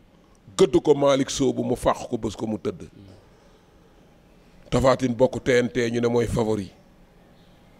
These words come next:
Daan premier combat am, deuxième mu dajeek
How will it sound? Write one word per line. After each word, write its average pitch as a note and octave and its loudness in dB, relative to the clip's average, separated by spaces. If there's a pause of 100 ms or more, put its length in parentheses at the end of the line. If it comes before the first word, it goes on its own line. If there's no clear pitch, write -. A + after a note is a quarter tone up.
(1400)
Daan B2 2
premier A#2+ 0
combat A2+ 0
am, A2 -2
deuxième B2 2
mu A#2 -4
dajeek A2 -6